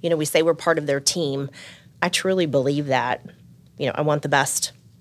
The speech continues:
for each of our people. And I think you have to have buy-in. You have to have the passion so you understand that buy-in,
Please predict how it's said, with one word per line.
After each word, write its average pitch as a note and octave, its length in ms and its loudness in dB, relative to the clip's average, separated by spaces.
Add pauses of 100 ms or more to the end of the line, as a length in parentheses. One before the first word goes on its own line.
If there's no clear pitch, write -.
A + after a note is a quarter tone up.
(140)
for F3 160 4
each D3 160 0
of C3 80 -4
our C3+ 100 0
people. C3 420 -2
And E3+ 120 -2
I D#3+ 40 -6
think E3 220 -6
you E3 60 2
have D3+ 220 0
to D#3+ 100 -2
have C#3+ 280 -6
buy-in. C3 600 -2 (520)
You E3 60 2
have D3+ 100 2
to D#3 80 0
have D3+ 120 2
the C#3+ 80 0
passion D3 720 -2 (420)
so - 140 -4
you D#3+ 140 -2
understand D3+ 520 0
that C#3+ 200 -4
buy-in, C3 600 0